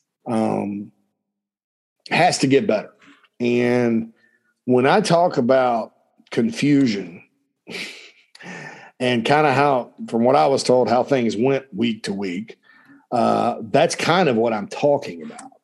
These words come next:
Uh, I don't think it was a coincidence that the more time they had, the better they were. Again,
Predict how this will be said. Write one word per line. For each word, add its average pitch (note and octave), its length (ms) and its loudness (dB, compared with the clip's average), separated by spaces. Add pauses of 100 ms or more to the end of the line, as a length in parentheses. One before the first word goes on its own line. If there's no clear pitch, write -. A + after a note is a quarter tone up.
(540)
Uh, G#2+ 580 -6
I C3 80 0
don't E3+ 340 2
think F3 460 0
it A#2 80 -2
was A2 160 -4
a G#2 80 -8
coincidence F#2+ 840 -8
that A2 180 -4
the B2 80 2
more A#2 240 2
time G#2 540 -2 (140)
they G#2 160 -6
had, G2 560 -6
the A2+ 80 -8
better G2+ 320 -8
they F2+ 160 -12
were. A2 460 0 (760)
Again, C#3 680 0